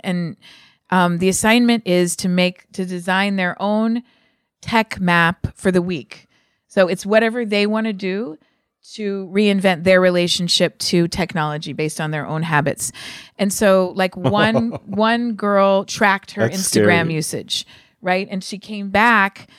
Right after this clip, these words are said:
Speaker 1: and she said, "Oh my God, I was on Instagram for twenty-one hours this week. That's almost a whole day of my life just in this one week."
Speaker 2: Yeah.
Speaker 1: And I said, "Well,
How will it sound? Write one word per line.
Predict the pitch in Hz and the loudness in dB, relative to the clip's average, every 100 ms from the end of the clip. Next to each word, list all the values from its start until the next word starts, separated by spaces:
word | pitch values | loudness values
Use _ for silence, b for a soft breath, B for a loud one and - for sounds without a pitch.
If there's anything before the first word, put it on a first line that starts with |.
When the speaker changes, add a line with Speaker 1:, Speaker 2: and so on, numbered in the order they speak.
| b b _ | b b _
Speaker 1:
and | 190 | -6
she | 190 220 | -2 -2
said, | 196 - 196 180 - | -2 0 0 0 -4
"Oh | - 208 220 | 2 4 4
my | 202 190 | 2 0
God, | 180 196 220 220 190 | 0 2 4 4 2
I | 180 190 | -2 -4
was | 185 | -2
on | 190 185 | -4 -4
Instagram | 196 - 196 190 180 180 | -6 -8 -6 -4 -2 -6
for | 196 185 180 b b b | -4 -4 -4 b b b
twenty-one | - - 226 226 208 190 | -8 0 2 2 0 -2
hours | - 190 233 220 185 | -2 2 2 0 -6
this | 175 - | -14 -16
week. | 165 156 _ _ _ _ _ _ _ _ _ | -18 -18 _ _ _ _ _ _ _ _ _
That's | 185 214 226 - - | -4 -4 -4 -14 -10
almost | 208 208 202 196 - - | -4 -2 0 -2 -8 -12
a | 196 | -10
whole | - 240 214 | 0 4 4
day | 196 208 202 | 4 4 4
of | 190 | 2
my | 190 185 185 - | 2 2 0 -2
life | 180 202 233 208 - - | 2 4 6 4 -2 -6
just | 208 - | -6 -4
in | 196 | -4
this | 190 208 | -4 -4
one | 190 196 | -4 -2
week." | 214 - | -4 -6
Speaker 2:
Yeah. | 180 | -6
Speaker 1:
And | 196 | -2
I | 190 | 0
said, | 180 202 185 | 0 -4 -2
"Well, | 196 | -4